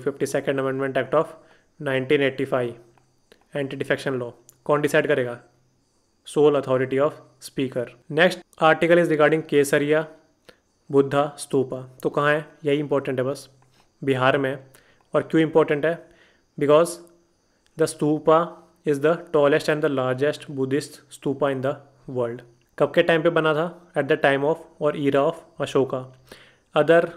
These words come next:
sites in बिहार, और ये दोनों यूनेस्को से रिकॉग्नाइज्ड भी हैं, महाबोधि टेम्पल and नालंदा महावीरा, सॉरी, महाविहारा। Next article is regarding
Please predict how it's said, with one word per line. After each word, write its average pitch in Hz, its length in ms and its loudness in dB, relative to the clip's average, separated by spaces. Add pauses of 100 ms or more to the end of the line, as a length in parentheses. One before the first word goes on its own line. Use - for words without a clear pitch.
(220)
sites 147 300 2
in 156 120 0
बिहार, 135 520 -2 (440)
और 147 100 0
ये 143 120 2
दोनों 143 240 0 (200)
यूनेस्को 147 720 -2 (1080)
से 156 420 -2
रिकॉग्नाइज्ड 135 500 0
भी 143 120 0
हैं, 139 220 -4 (240)
महाबोधि 147 500 2
टेम्पल 147 460 0
and 160 180 -10
नालंदा 131 500 0
महावीरा, 120 540 -4 (720)
सॉरी, 131 240 -2
महाविहारा। 123 680 0 (220)
Next 151 280 -4
article 170 400 4
is 170 160 0
regarding 151 380 2